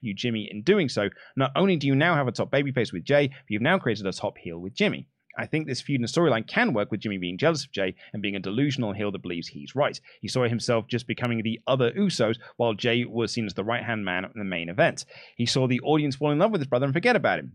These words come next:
Bothers him that Jay was getting these big matches over him. And you really think about it, Jimmy hasn't been a main event character in the story, and I do believe that the insecurity of being overshadowed by his younger brother and being forgotten about is enough to make him sta-, is enough to make him stab Jay in the back. Then there's the sympathy, uh, Jay gets from the storyline.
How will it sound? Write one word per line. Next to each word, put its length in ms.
Bothers 260
him 180
that 100
Jay 220
was 140
getting 240
these 160
big 180
matches 320
over 220
him. 300
And 80
you 80
really 160
think 160
about 220
it, 100
Jimmy 200
hasn't 320
been 140
a 40
main 160
event 220
character 220
in 40
the 60
story, 240
and 80
I 40
do 160
believe 380
that 140
the 180
insecurity 560
of 60
being 200
overshadowed 440
by 80
his 100
younger 180
brother 220
and 80
being 160
forgotten 320
about 220
is 140
enough 220
to 60
make 160
him 80
sta-, 380
is 140
enough 200
to 60
make 160
him 80
stab 260
Jay 120
in 80
the 60
back. 280
Then 400
there's 260
the 80
sympathy, 540
uh, 160
Jay 200
gets 200
from 100
the 60
storyline. 480